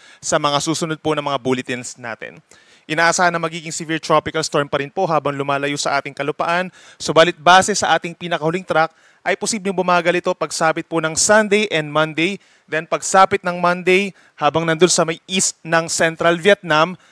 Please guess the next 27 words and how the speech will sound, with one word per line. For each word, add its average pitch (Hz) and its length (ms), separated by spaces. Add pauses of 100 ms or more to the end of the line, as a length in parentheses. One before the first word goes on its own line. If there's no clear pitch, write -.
(200)
ay 165 220 (180)
lilisan 214 460
direksyon 175 400
or - 20
magkakaroon 160 480
ng 165 160
looping 202 460 (260)
pabalik 165 460
sa - 260
ating 156 160
kalupaan 151 480
sa 170 80
direksyon 147 400
po 156 160
ng 156 140
Luzon 190 420 (240)
at 139 160
hindi 151 220
pa 160 100
rin 156 80
natin 151 240
nire-rule 156 400
out 156 240
na 151 80
ito'y 156 240
magpapasok 170 640
muli 165 240